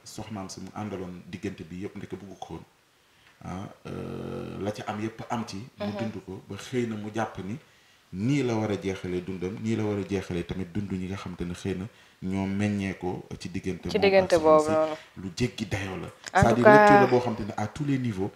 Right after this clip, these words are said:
Speaker 2: Mhm.
Speaker 1: Wax naa ko léegi, inquiétude mooy ni ki mu dal,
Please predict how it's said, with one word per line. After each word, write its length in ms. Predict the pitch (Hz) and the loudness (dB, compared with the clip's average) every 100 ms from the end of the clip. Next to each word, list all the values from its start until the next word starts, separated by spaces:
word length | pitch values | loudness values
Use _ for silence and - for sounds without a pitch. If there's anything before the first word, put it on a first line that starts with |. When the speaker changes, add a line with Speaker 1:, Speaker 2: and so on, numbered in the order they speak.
| - | -8
Speaker 2:
Mhm. 240 | 208 202 214 | -6 -4 0
Speaker 1:
Wax 160 | 110 123 | 0 2
naa 140 | 113 | 0
ko 100 | 113 | 2
léegi, 260 | 110 104 101 | 0 0 0
inquiétude 400 | 113 113 - 92 | -2 -2 -4 -6
mooy 180 | 104 98 | -4 -2
ni 140 | 95 - _ _ | -4 -10 _ _
ki 80 | 160 | 2
mu 140 | 151 139 | 2 4
dal, 200 | 107 | 0